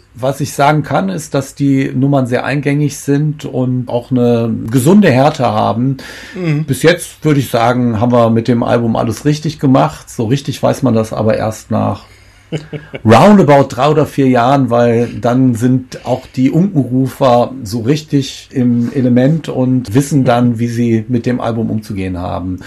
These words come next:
Speaker 1: Nur so diese Erstresonanz, die wir jetzt nach, ja, roundabout fünf Monaten, sechs Monaten haben, die ist schon sehr beeindruckend.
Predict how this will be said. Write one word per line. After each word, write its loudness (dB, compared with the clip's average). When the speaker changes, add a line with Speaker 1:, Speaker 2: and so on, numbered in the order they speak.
Speaker 1:
Nur 4
so 4
diese 0
Erstresonanz, -2
die -8
wir -4
jetzt -8
nach, -6
ja, -4
roundabout -4
fünf -10
Monaten, -4
sechs -10
Monaten -4
haben, -4
die -8
ist -12
schon -4
sehr -6
beeindruckend. -12